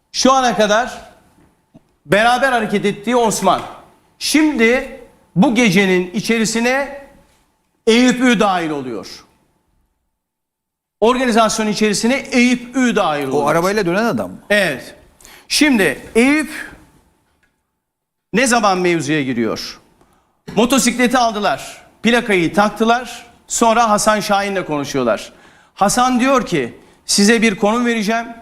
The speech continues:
Speaker 1: o konuma gideceksiniz ve sonrasında silah verecek sana oradaki kişi." diyor. Aradıkları yer, attıkları konuma gidiyorlar. Bir tane Eyüp diye birisi geliyor,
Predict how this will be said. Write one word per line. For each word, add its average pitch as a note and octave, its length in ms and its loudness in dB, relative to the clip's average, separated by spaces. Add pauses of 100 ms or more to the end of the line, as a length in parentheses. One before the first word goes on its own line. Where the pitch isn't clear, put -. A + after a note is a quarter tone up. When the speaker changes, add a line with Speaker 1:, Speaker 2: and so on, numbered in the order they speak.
(360)
Speaker 1:
o G#3+ 120 2
konuma G#3 300 2
gideceksiniz G#3+ 880 0 (340)
ve G3+ 100 2
sonrasında G3 840 0
silah G#3 520 0
verecek D#3 360 -2
sana D#3 460 0 (120)
oradaki F3 420 0
kişi." D#3 300 -2
diyor. A2+ 260 -2 (1500)
Aradıkları G#3+ 500 2
yer, G3 420 0 (260)
attıkları F#3 520 0
konuma F#3 320 2
gidiyorlar. G3 720 -2 (540)
Bir G3+ 260 2
tane F#3 640 0 (1400)
Eyüp B3 400 4
diye F3+ 220 2
birisi F3 300 -2
geliyor, D#3+ 360 -2